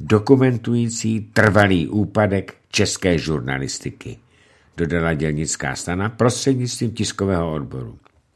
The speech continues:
Bohužel v následujících dnech se toto konstatování opakovaně potvrdilo v podobě dalších poplašných článků a televizních reportáží,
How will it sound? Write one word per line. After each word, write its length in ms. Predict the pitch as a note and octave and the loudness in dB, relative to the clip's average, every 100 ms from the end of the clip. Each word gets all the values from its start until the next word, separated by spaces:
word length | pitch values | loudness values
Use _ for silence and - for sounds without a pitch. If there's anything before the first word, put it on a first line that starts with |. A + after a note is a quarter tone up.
| _ _ _ _ _ _ _ | _ _ _ _ _ _ _
Bohužel 880 | - F3+ F#3+ F#3 F3+ G#2 E2 D2+ C2 - - | 0 4 6 4 6 6 4 2 -2 -8 -10
v 60 | D#2+ | 0
následujících 840 | F#2 G2 G2 F#2+ F#2 - D#2 C2 | 0 0 0 0 0 -2 -4 -2
dnech 200 | D#2+ A#2 | -2 -2
se 140 | - | -2
toto 300 | A#2+ B2+ B2+ | 0 -2 -2
konstatování 1000 | - A#2 A2+ - A2+ A2 G#2+ G#2 G2+ F#2+ | -4 -2 -2 -2 -2 -2 0 0 0 -2
opakovaně 840 | - D3 D3 F3 - D#3 D3+ D3 D3 | -2 -4 0 0 0 0 0 0 0
potvrdilo 800 | - C#3 C3+ F#2+ D#2 C#2+ C#2 C2+ - _ _ _ | 0 0 0 -2 -2 -2 -4 -6 -10 _ _ _
v 100 | _ | _
podobě 520 | - A2 G#2 F2 F2 | 0 4 4 4 2
dalších 640 | D#2 A2+ C#3 C3+ - C#3 C3 | 2 2 2 0 -4 -6 -4
poplašných 720 | C3 A#2+ B2 A#2 - F2 D2+ | 0 0 2 0 -2 -8 -6
článků 640 | - G#2 A2 B2 A#2+ C3+ | -2 0 2 0 -2 0
a 80 | F#2 | 0
televizních 640 | - G#2 G#2+ G2+ F2 F#2 | 0 2 2 2 0 -4
reportáží, 1040 | F2 A2 C#3 C3+ C#3 D3 D3 B2 C#3+ C#3+ C#3 | -2 0 2 2 2 0 2 0 0 -2 -4